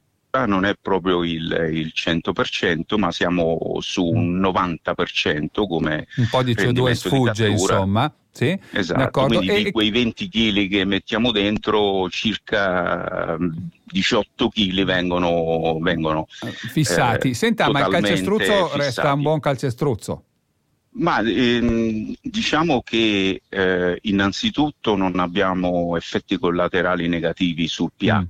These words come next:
Speaker 2: Mm.
Speaker 1: quindi questo calcestruzzo continua ad essere compatibile con i ferri di, di
Speaker 2: Mm.
Speaker 1: armatura,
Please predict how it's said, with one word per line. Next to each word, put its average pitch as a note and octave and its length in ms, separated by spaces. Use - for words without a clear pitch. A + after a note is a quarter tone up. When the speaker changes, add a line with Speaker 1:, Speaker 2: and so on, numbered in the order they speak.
Speaker 2:
Mm. A2+ 40
Speaker 1:
quindi F2 340
questo - 340
calcestruzzo D#2+ 680
continua E2 420
ad D#2 80
essere E2 380
compatibile E2 720
con D#2 180
i D#2 60
ferri D#2+ 420
di, D#2 460
di - 80
Speaker 2:
Mm. - 40
Speaker 1:
armatura, F2+ 560